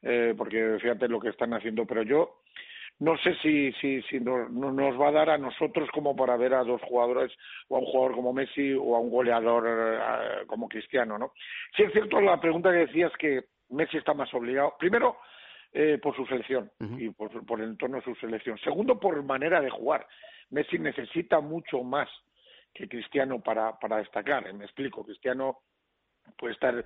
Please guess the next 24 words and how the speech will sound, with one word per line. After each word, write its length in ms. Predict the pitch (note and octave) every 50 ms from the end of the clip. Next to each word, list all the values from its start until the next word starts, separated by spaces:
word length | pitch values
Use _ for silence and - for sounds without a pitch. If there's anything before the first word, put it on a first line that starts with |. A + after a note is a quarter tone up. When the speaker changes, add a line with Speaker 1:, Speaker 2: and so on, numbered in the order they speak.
| - - - - - - _ -
Speaker 1:
sesenta, 420 | - B2 - - D3+ C#3 C3+ C3 A#2
setenta 360 | - B2+ G2+ C3 C3 B2+ C3
minutos 300 | B2+ C3+ C#3 - C3+ G#2+
sin 120 | B2 A#2
tocar 280 | A2+ - A#2+ A#2+ B2+ B2+
la 80 | C3 A#2+
pelota, 500 | C#3+ C#3+ D#3+ - - D#3 D#3 D#3+ E3 - - - - - - _ _
eh, 260 | - C3+ C3 C3 B2+
puede 220 | G#2 - C3 C3+ B2+
estar 180 | - - C3+
haciendo 280 | C3 A#2 C#3+ C#3 C#3+ C3+
un 60 | A#2+
partido 380 | G#2 B2 B2 A2 C#3 D3 C#3 B2+
que 140 | G#2 A#2+ -
parece 440 | - A#2 A#2+ B2 B2+ A#2+ - -
desastroso, 920 | C3 C3 C3 C3 C3 B2+ A#2 C3 B2+ - C3 B2+ - - A3 G3+ E3+ D#3 D#3
incluso 440 | C#3 B2+ G#2 B2+ A#2 - - B2+ B2+
he 60 | C3+
oído 400 | C#3 C3 B2+ D3 F#3 E3+ D3 A#2
a 40 | A2
muchos, 380 | B2 D#3 D#3 - - G#2 -
acuérdate 480 | G#2 G2+ - A2+ A2+ A#2+ A#2 A2 - B2+
hace 200 | A#2+ - A2+ G2+
poco, 340 | - C3+ D#3+ - B2+ A2+